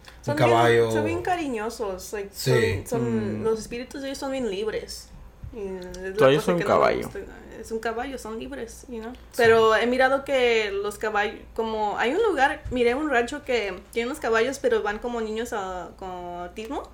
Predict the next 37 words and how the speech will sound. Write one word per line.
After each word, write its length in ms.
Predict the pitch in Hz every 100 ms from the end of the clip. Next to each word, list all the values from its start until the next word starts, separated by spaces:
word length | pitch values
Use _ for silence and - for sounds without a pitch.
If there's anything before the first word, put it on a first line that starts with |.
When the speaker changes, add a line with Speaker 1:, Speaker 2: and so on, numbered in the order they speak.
| - -
Speaker 3:
Ok. 360 | - - 110 123
Speaker 1:
Y 140 | 226
se 160 | 226 247
llevan, 320 | 247 247 240 - - - - -
se 100 | 226
llevan 240 | 226 226
bien. 220 | 226 226 226 - 113
Y 560 | 110 - 226 214 101 107
Speaker 2:
Mm. 60 |
Speaker 1:
es, 320 | 208 240 233 -
y, 160 | 240 233
eh, 180 | 226 220
Speaker 3:
Son 140 | 143
Speaker 1:
hasta 140 | 139 151
unas 120 | 135
perso- 40 |
Speaker 3:
terapéuticos. 440 | 139 143 - - 240
Speaker 1:
Ajá, 360 | 285 320 - - - - -
ajá, 340 | 254 254 277 277 -
porque 360 | 247 247 240
hasta 320 | 233 233 247
unos 140 | 240 262
niños 220 | 269 277
se 140 | 277 269
quedan 280 | 240 254
como 160 | 254 247
bien 180 | 240 247
tranquilos, 1160 | 254 247 233 240 240 247 240 233 233 - - - -
¿verdad? 540 | 214 208 220 226 226 220
Y 420 | 208 233 226 220 214
es 160 | 220
bien 120 | 240 254
difícil 460 | 254 247 240 254
es 100 | 247
para 260 | 240 220 208
ellos 240 | 220 240
que 440 | 233 214 196 180